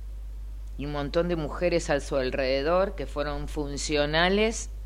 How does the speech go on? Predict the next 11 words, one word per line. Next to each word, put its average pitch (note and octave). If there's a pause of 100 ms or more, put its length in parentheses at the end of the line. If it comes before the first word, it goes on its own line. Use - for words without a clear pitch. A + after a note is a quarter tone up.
(500)
hasta C3+
inclusive C#3+
se D#3
habla D3
de C3+
algunos C#3
que -
otros C3+
peajes D3+
sexuales, C3+ (1160)
¿no? C#3+